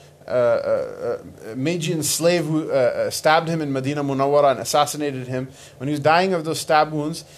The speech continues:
he appointed a committee of six people to decide who is going to be the Khalifa after him, that one of those six would be Khalifa after him, uh, uh, uh, uh, radiallahu ta'ala anhu.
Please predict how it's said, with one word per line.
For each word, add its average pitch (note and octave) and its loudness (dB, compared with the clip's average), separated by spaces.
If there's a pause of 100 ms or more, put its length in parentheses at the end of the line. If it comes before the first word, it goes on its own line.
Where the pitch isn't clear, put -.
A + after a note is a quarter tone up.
(160)
he F3 -8
appointed G3 -2
a F#3+ -2
committee F3 0
of - 2
six - -4
people E3 -2 (360)
to E3 -2
decide F3 2
who F#3+ 0
is D3+ 0
going D3+ -4
to D#3 -10
be D3+ -4
the D#3 2
Khalifa D3+ 0
after C#3+ 2
him, C3+ -6
that C3 -2
one E3+ 2
of D#3+ -2
those D3+ 0
six D3 -6
would C#3 -6
be C3+ -2 (280)
Khalifa C3+ 0
after D3+ 2
him, C#3 -2 (280)
uh, - -20
uh, - -6
uh, A#2 2
uh, A#2 0
radiallahu C#3 2
ta'ala C#3 2
anhu. C3 -4